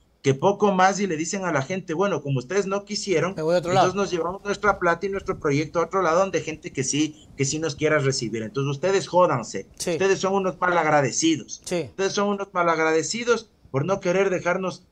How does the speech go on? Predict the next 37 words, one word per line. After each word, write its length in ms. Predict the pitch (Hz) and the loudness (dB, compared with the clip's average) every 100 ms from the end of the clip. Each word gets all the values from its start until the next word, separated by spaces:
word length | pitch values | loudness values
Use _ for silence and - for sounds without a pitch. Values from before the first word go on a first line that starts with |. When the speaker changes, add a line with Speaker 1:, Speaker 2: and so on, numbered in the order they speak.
| _ | _
Speaker 1:
talar 560 | - 147 170 403 202 - _ _ _ _ _ _ _ - | 0 2 6 4 4 -2 _ _ _ _ _ _ _ -6
los 240 | 123 135 | -2 0
manglares 800 | 135 143 156 220 226 220 202 - _ _ _ | 2 0 2 2 2 0 -2 -12 _ _ _
y 120 | 160 | -8
por 240 | 170 147 147 | -2 0 2
no 200 | 170 170 | 0 -2
permitir 480 | 180 170 139 165 | -2 -4 -2 -2
que 100 | 160 | -2
nosotros 380 | 151 139 151 156 | -4 -4 -4 -6
construyamos 580 | - 139 135 135 131 113 | -4 -2 0 2 2 0
ahí. 160 | 110 104 | 0 -2
O 60 | |
sea, 220 | - 113 - | -4 -8 0
ese 320 | 185 240 233 | 4 4 4
es 80 | 151 | 2
el 160 | 147 123 | 2 0
mensaje 720 | 107 - - 156 147 202 - | -6 -8 -2 -2 0 -6 -8
Speaker 2:
Sí, 140 | - 180 | -10 -10
sí, 40 | |
sí, 40 | 165 | -4
Speaker 1:
que 80 | 123 | -4
le 80 | |
Speaker 2:
sí. 60 | 143 | -6
Speaker 1:
están 240 | 147 156 147 | -8 -6 -4
dando 300 | 160 160 165 | -4 -2 0
a 40 | |
la 100 | 135 | 0
gente 340 | 143 147 139 | -2 -6 -2
humilde 440 | 135 127 165 170 196 | -2 0 -2 0 4
de 120 | 202 | 4
Olón 240 | 147 147 | 4 0
y 80 | 196 | 2
a 60 | 202 | 0
la 120 | 107 | 0
gente 380 | - 151 151 131 | -4 -10 -4 -2
del 160 | 101 | -2
país. 480 | - - 104 117 - | -4 -6 -4 -4 -8